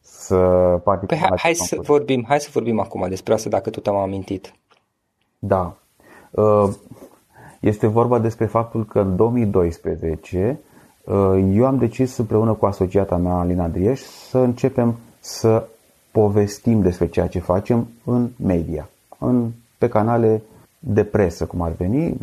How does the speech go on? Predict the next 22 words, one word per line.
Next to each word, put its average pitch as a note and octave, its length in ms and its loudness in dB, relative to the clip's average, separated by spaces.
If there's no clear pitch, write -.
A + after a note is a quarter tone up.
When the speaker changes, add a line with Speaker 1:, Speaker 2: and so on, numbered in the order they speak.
Speaker 1:
pe G#2 200 2
presă A2 260 -2
scrisă, G#2 760 0
interviuri G2+ 580 2
la E2+ 340 0
diverse F#2+ 420 0
emisiuni, F2+ 800 2
uh, - 1300 -4
de F2 100 4
profil, F2 540 0
deci E2+ 220 -4
de E2+ 120 0
construcții, G#2+ 680 -2
amenajări G2 540 4
interioare, G2 640 2
de F#2 560 2
business D3 640 0
și A2+ 680 0
să G#2+ 100 0
mergem G#2 240 2
la F#2 60 4
conferințe. B2 840 0